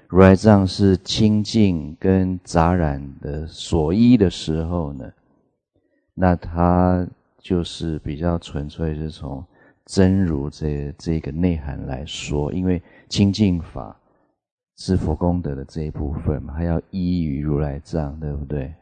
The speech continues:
哦，所以在说明不同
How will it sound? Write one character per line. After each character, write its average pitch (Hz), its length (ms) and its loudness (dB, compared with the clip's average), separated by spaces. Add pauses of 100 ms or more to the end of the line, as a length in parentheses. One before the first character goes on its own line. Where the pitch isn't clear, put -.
(120)
哦， 69 180 -12 (440)
所 113 100 4
以 - 20 8
在 127 220 10
说 135 320 4
明 95 260 2
不 110 140 4
同 78 420 -4